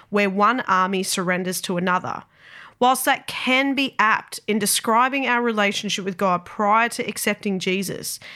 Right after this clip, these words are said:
it's not accurate in describing our relationship after we receive Jesus. We're no longer in opposition. Nevertheless, I will continue to use the word for the sake of this podcast episode.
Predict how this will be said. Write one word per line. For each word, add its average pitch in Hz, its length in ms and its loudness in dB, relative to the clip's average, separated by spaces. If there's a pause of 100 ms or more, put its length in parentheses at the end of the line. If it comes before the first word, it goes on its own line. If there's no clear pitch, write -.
(260)
it's 285 240 -2
not 302 340 4
accurate 226 560 2
in 214 160 -2
describing 202 580 0
our 208 120 2
relationship 190 840 0 (360)
after 202 420 2
we 190 160 -2
receive 185 460 -4
Jesus. - 640 -6 (340)
We're 262 120 0
no 285 240 2
longer 247 380 2
in 226 100 2
opposition. 202 840 -2 (600)
Nevertheless, 277 840 2 (120)
I 220 120 4
will 214 120 -2
continue 233 540 0
to 311 160 -4
use 254 320 0
the 262 100 0
word 196 280 2
for 202 100 -6
the 185 120 -4
sake 190 500 0
of 180 160 -6
this 180 160 -2
podcast 180 640 -4
episode. - 560 -8